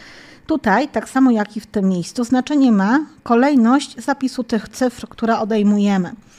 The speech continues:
Najpierw musimy zapisać liczbę pięćdziesiąt cztery, a pod nią zapisujemy liczbę dwadzieścia sześć.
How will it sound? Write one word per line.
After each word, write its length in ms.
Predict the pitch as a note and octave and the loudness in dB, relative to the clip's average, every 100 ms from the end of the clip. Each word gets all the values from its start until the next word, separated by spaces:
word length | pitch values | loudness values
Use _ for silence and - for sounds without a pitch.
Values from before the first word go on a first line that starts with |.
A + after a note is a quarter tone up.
| - - - - _ | -20 -20 -20 -20 _
Najpierw 460 | B3 D#4+ C#4+ C4 - | 2 2 0 -2 0
musimy 340 | A3+ B3 A#3+ | 0 2 0
zapisać 600 | A3+ G#3 A#3 A3+ G3+ - | 0 -2 -4 -4 -6 -6
liczbę 440 | A3+ G#3+ G3+ G3 F#3+ - - | -8 -4 0 0 0 -4 -6
pięćdziesiąt 640 | A3+ G3+ A3 C#4 E4 - | 0 0 0 -2 -2 -4
cztery, 440 | - - F#3+ F#3+ C4+ - | -10 -2 0 2 0 -2
a 100 | G3 | -8
pod 320 | F#3+ D#4+ C4 | -4 -4 -2
nią 300 | G3 F#3+ D4 C4+ | -2 0 -2 -2
zapisujemy 800 | G3 A#3 A#3+ A3+ A3 B3+ C#4 G#3 | -4 -4 -4 -6 -2 2 2 0
liczbę 420 | G#3+ A3 G#3+ G#3 | -4 -4 0 0
dwadzieścia 640 | G#3 G3+ G3+ G#3 - G#3 | -2 -4 -4 -8 -4 -4
sześć. 500 | G3 G3 - - | -4 -10 -10 -18